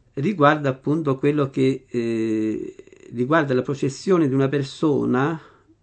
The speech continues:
eh, da un'altra con destinazione a produrre qualche speciale effetto nella creatura,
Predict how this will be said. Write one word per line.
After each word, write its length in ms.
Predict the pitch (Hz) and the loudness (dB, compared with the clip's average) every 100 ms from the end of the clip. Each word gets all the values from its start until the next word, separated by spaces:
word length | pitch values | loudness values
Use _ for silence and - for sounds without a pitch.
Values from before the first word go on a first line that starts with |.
| _ | _
eh, 80 | - 110 131 123 | -14 -12 -12 -14
da 240 | 123 123 | -6 -2
un'altra 720 | 123 135 139 113 107 - 131 131 | 0 2 2 0 -6 -6 -4 -2
con 180 | 147 | 0
destinazione 840 | 139 147 - 156 165 - 214 220 180 | 2 0 0 -2 -2 -2 0 2 2
a 60 | |
produrre 460 | - 180 180 208 160 | 2 -2 0 0 2
qualche 360 | 143 135 - | 0 0 -2
speciale 480 | 135 - 139 190 196 | -4 -4 -4 0 0
effetto 840 | 220 - 135 123 120 _ 143 139 135 - _ _ _ _ _ _ _ | -2 -2 0 0 -2 _ 0 0 -2 -20 _ _ _ _ _ _ _
nella 320 | 135 139 139 | 0 2 4
creatura, 800 | 135 139 135 135 127 127 123 131 | 4 4 2 2 2 2 2 -2